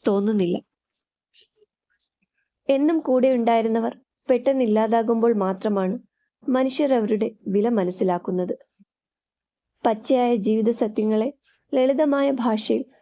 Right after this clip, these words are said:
അവതരിപ്പിച്ചതുകൊണ്ടാണ് മാധവിക്കുട്ടി എന്ന എഴുത്തുകാരിയെ വായനക്കാർ നെഞ്ചോട് ചേർത്തത്.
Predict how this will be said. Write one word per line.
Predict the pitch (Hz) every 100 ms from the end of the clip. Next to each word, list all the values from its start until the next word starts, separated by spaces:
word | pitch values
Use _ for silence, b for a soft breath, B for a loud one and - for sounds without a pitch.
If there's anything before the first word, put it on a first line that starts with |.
| b -
അവതരിപ്പിച്ചതുകൊണ്ടാണ് | 202 214 254 247 220 240 240 196 196 190 196 _ _ _ -
മാധവിക്കുട്ടി | 214 214 233 240 240 208
എന്ന | 226 208 -
എഴുത്തുകാരിയെ | 196 196 202 208 196 196 233 _ _ _
വായനക്കാർ | 214 196 202 202 202 208 _ _ -
നെഞ്ചോട് | 202 190 208 220
ചേർത്തത്. | 220 190 185 -